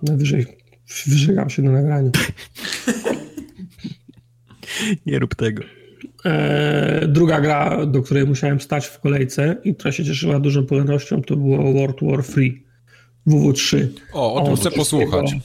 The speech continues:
Speaker 3: bo to jest ta
Speaker 1: od,
Speaker 3: polskie, nie?
Speaker 1: od, tak, o-, od polskiego pięćdziesiąta pierwsza Farma. I to ma premierę, miało dziewiętnastego października na peceta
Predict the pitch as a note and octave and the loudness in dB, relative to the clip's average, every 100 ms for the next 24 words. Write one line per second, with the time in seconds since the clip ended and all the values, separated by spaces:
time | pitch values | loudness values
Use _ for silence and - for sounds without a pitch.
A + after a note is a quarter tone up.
0 | - A#2 C#3 C3 - D#3 A2+ G2 - F2+ | -8 -4 -2 -2 -2 0 0 0 -2 0
1 | D#3+ D#3 - - C3+ B2+ D3+ D#3+ - D3 | 0 -2 -8 -2 -2 0 0 0 2 0
2 | - D3+ C#3 C3 - C3+ C3+ C3+ - C#3 | 2 2 2 2 2 2 0 0 0 0
3 | C3 C3+ C#3 C3+ C#3 - - - - D3+ | 0 0 0 0 -2 -4 -14 -20 -6 2
4 | D3 D3 D3 D3 D3 D#3 D3+ D3 D3 D3 | 4 4 4 2 2 2 2 2 2 2
5 | C#3+ C#3 D3 D#3 D3 C#3 F#3+ D#3+ C#3+ C#3 | 0 0 2 2 2 2 4 4 2 2
6 | C#3 C#3+ - D3+ D3 C#3 C#3+ C#3+ D3 C3+ | 0 0 -2 0 2 2 2 2 4 2
7 | C3 A#2+ B2 C3+ B2 B2 - C#3+ | 0 -2 -2 -4 -4 -6 -6 -10